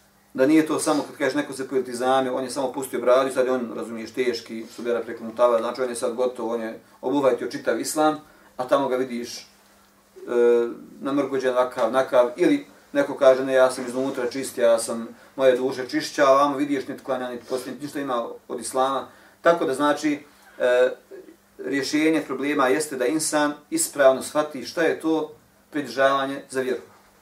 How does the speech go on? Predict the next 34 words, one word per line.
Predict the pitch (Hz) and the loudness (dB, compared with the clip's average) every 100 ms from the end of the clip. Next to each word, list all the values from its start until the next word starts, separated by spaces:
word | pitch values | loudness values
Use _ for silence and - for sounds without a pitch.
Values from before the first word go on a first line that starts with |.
| _ _ | _ _
I | 185 | 0
onda | 190 160 | 4 2
kad | 147 | 2
shvatiš | - 170 170 160 - | 0 0 2 -4 -6
šta | - 175 | 0 2
je | 175 | 2
ispravno | - 190 147 | -2 -4 -4
pridržavanje | 139 127 147 143 | -4 0 2 2
za | 123 | -2
vjeru, | 123 165 160 - _ _ | 0 0 0 -4 _ _
ti | 160 | 0
si | 156 151 | 0 2
već, | 156 - | 2 0
e, | - _ _ _ _ _ - 131 131 127 127 - _ | -12 _ _ _ _ _ 4 8 10 10 4 -10 _
na | 143 | -6
pravom | 131 147 147 139 120 | 2 6 8 6 2
putu | 143 165 165 156 | 2 2 2 -4
da | 131 | 0
riješiš | 135 151 - - - - - - | 0 0 -2 -8 -10 -16 -20 2
taj | 135 - - | 4 4 2
svoj | - 139 120 | -4 -2 0
problem. | 147 147 147 165 | -2 -2 -4 -2
I | 185 | -2
onda | 170 170 165 - _ _ _ | 6 6 4 -8 _ _ _
insan | 180 175 170 160 156 - | -6 -2 0 0 -2 -6
treba | - 143 | 0 0
da | 135 | 0
se | 120 | -6
trudi, | 135 143 135 139 | -6 -4 -4 -6
niko | 143 139 | -8 -2
od | 143 | -2
nas | 131 135 | -2 -4
ne | |
može | 135 120 120 | -4 -2 -4